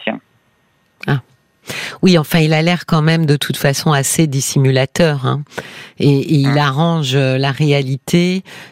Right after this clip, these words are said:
Speaker 2: il la déforme, hein, complètement, euh, et la reforme, euh, à sa sauce.
Speaker 1: Oui, tout à fait.
Speaker 2: Hum.
Speaker 1: Tout à fait.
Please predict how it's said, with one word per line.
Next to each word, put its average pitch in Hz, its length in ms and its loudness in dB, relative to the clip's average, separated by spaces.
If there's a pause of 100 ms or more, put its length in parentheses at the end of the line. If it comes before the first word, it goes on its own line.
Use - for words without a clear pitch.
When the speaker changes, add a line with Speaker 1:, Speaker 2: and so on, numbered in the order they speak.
Speaker 2:
il 139 140 2
la 135 120 2
déforme, 156 640 0
hein, 151 180 0
complètement, 160 880 -2
euh, 123 220 -2 (340)
et 143 120 4
la 147 140 2
reforme, 156 760 0
euh, 139 340 -2
à 143 140 0
sa 147 180 -2
sauce. - 500 -4 (840)
Speaker 1:
Oui, 139 200 -2
tout - 220 -6
à 135 60 0
fait. - 260 -10
Speaker 2:
Hum. 156 260 -2 (1300)
Speaker 1:
Tout - 200 -6
à 127 40 -2
fait. - 260 -10